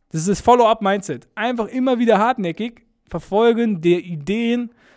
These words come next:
Es ist nicht nur, äh, Follow-up ist nicht nur, wenn man jemanden anruft, der nicht gekauft hat und der nochmal sagt, "Hey, warum hast du nicht gekauft?", sondern Follow-up ist auch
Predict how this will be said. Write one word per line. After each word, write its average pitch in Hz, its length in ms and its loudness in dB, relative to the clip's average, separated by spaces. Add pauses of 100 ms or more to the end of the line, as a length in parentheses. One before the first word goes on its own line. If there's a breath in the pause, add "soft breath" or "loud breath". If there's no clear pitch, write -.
Es 156 120 -8
ist 170 40 -8
nicht 214 180 -2
nur, 202 360 2
äh, 165 120 -2
Follow-up 202 340 4
ist 165 80 -8
nicht 208 200 -8
nur, 185 120 0
wenn 175 100 0
man 170 100 0
jemanden 165 260 0
anruft, 190 480 -2
der 170 220 0
nicht 170 140 -8
gekauft 202 420 -4
hat 214 180 -4
und 175 60 -12
der 165 100 -8
nochmal 160 320 -4 (460 soft breath)
sagt, 165 260 -6
"Hey, 180 140 -2
warum 170 160 2
hast 175 140 0
du 175 40 -2
nicht 160 80 -2
gekauft?", 156 260 4
sondern 214 300 4 (320 soft breath)
Follow-up 240 640 6
ist 214 220 -8
auch 202 340 -2